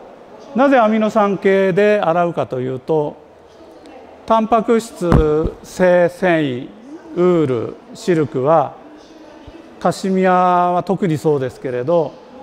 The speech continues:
アミノ酸系の界面活性剤で洗わないとゴワゴワします。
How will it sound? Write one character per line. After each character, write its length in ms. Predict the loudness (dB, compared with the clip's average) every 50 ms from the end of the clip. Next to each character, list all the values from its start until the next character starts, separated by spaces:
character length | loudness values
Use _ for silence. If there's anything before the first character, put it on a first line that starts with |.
| -20 -20 -20 -20 -20 -6 -2
ア 100 | 0 0
ミ 120 | 2 2 0
ノ 100 | -2 -2
酸 300 | -2 -2 -2 0 -2 -2
系 260 | -2 0 0 0 0
の 340 | 0 0 2 2 0 0 -4 -10 -16 -8 -2
界 140 | -2 0 0
面 180 | 0 0 -2
活 240 | 0 -2 -2 -2 0
性 160 | 0 0 0
剤 200 | 2 0 0 0
で 80 | 2 2
洗 280 | 2 2 2 2 2
わ 120 | 0 0 -2
な 140 | -4 -6 -6
い 80 | -6
と 360 | -4 -2 -2 0 -2 -2 -6 -10 -16 -18 -14 -12 -6
ゴ 140 | -2 2 2
ワ 80 | 2 2
ゴ 120 | 0 -4
ワ 100 | -8 -8
し 120 | -10 -14 -18
ま 140 | -20 -20 -20
す。 240 | -20 -20 -20 -20